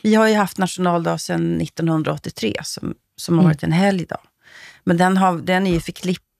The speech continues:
Speaker 1: förknippad med politik och, eh, kulturkamp och stora konflikter i Sverige.
Speaker 2: Mm.
Speaker 1: Så det finns, det, den är, den har väldigt vassa kanter, den svenska nationaldagen, men, eller är i stort sett ingenting,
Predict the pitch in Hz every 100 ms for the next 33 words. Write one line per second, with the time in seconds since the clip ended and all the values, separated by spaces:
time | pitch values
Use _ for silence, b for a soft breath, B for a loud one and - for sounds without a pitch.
0 | _ - - 180 - 180 170 165 147 131
1 | - - 160 - 156 - - - 69 57
2 | - - - - 82 - 147 160 139 -
3 | 160 67 - - - 50 - - - _
4 | - - 73 - - - - - - -
5 | - - - _ _ _ 208 202 208 -
6 | - 185 180 208 196 185 - 196 180 -
7 | 208 202 202 185 180 180 190 196 180 180
8 | 196 - - 240 175 - - 285 202 -
9 | 113 - - - - - - - - -
10 | - - 170 165 170 _ b b b b
11 | b - 214 208 - 180 170 165 165 -
12 | - - 175 - - 175 160 - 277 -
13 | -